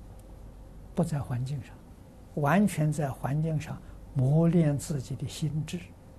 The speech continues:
啊，要把自己烦恼习气啊磨干净。啊，无论什么人，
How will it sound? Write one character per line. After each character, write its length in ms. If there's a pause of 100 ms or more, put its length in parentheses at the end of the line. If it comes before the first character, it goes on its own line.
(580)
啊， 180 (240)
要 200
把 260
自 200
己 220
烦 340
恼 200
习 200
气 300
啊 80 (760)
磨 200
干 220
净。 120 (4000)
啊， 220 (160)
无 240
论 180
什 160
么 120
人， 240